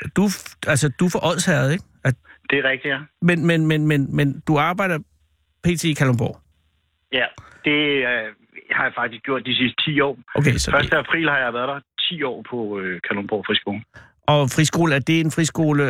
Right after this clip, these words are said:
Speaker 1: øh, hvilken type friskole? Hvad er den fri for, eller til?
Speaker 2: Øh, det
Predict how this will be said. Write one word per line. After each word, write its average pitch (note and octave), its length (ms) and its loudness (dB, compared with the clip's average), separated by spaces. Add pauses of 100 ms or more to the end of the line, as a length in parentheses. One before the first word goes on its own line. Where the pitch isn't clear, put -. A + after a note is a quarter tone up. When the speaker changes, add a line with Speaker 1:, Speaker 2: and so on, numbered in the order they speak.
(100)
Speaker 1:
øh, B2 460 2
hvilken C#3 220 2
type D#3 260 2
friskole? D#3 460 2 (120)
Hvad D3 100 2
er D3 40 2
den D3+ 120 0
fri E3 200 0
for, C#3+ 260 0 (120)
eller A#2+ 140 4
til? C#3 240 2 (840)
Speaker 2:
Øh, C3 200 0 (140)
det C3 100 2